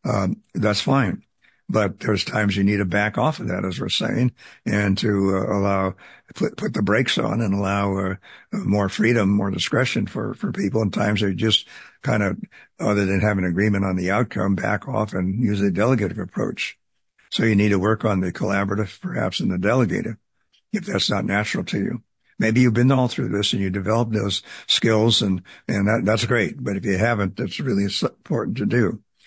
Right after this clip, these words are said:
And it, it works in both ways. Uh, it may be that your more natural style is one of,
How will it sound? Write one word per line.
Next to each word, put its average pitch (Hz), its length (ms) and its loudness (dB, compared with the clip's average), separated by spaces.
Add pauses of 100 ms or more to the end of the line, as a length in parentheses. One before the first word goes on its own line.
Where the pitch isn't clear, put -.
(240)
And 117 200 4
it, 117 120 0
it 117 160 2
works 170 240 2
in 117 120 6
both 110 280 2
ways. - 520 -2 (340)
Uh, 104 280 0 (120)
it - 160 -6
may 107 200 4
be 104 180 2
that 98 300 0
your 98 360 0 (320)
more 104 200 0
natural 98 360 0
style 104 420 0
is 101 100 -2
one 101 180 0
of, 98 140 -6